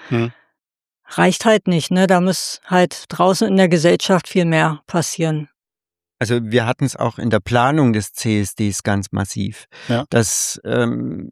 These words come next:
Speaker 3: mehr oder weniger die Mehrheitsgesellschaft der Überzeugung ist, sie sind ja alle so, und jetzt kommt das schrecklichste Wort ever, tolerant.
Speaker 1: Mhm.
Speaker 3: Dass ich aber nach Akzeptanz fordere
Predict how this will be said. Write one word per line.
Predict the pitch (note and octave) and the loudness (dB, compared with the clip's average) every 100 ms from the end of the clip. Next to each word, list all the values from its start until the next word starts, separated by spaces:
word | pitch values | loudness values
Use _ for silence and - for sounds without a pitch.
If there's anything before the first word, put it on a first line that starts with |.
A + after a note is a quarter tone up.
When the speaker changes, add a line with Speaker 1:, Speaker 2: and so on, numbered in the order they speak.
| _ | _
Speaker 3:
mehr | - C3 D3+ | 0 4 6
oder | F3+ E3 | 4 4
weniger | D#3+ E3+ D#3+ D3+ | 2 2 2 2
die | C3+ C3+ C3+ - | 0 0 0 2
Mehrheitsgesellschaft | C3+ D3+ E3+ E3 C#3+ - C3+ C#3 D3+ E3 D#3 D#3 - _ - - - | 4 4 4 2 -2 -4 -2 2 2 2 0 0 -4 _ -20 -20 -6
der | C3 | -2
Überzeugung | B2+ C#3+ C3 C#3+ C#3+ D#3+ F#3 E3 | 0 0 2 4 4 4 0 0
ist, | B2 D3+ - - - | -2 -4 -6 -14 -10
sie | - C#3 | -2 0
sind | - D#3+ E3+ | 2 2 2
ja | D#3 C3+ | 0 0
alle | G2+ C#3 D3+ | 0 2 0
so, | - C#3+ | 0 0
und | C#3 B2 | 0 -2
jetzt | A#2+ - | -4 -4
kommt | C3+ - | -8 -6
das | A#2+ | -6
schrecklichste | - C#3+ D#3 D3 C3 B2 | -4 -2 -2 -4 -6 -2
Wort | A#2 A#2+ | -2 0
ever, | B2 A2 G#2 - _ _ | -2 0 -2 -4 _ _
tolerant. | - B2 D#3+ D#3+ C3+ D3+ D3+ A2 F#2 - - _ _ _ - | -4 2 4 4 4 2 2 0 -4 -10 -20 _ _ _ -2
Speaker 1:
Mhm. | A#2+ B2+ - _ _ _ _ _ - - - | 0 0 -2 _ _ _ _ _ -20 -12 -2
Speaker 3:
Dass | D3+ - | -2 0
ich | F3 - D#3+ | -4 -2 0
aber | D3+ D3 | 2 4
nach | C#3+ C3+ - | 4 0 0
Akzeptanz | E3+ - - F#3+ D#3+ - C3 B2 A2 | -2 -2 -4 -4 -2 -2 0 0 -2
fordere | - B2+ A#2+ A2 G#2+ A2+ | -4 0 2 4 2 0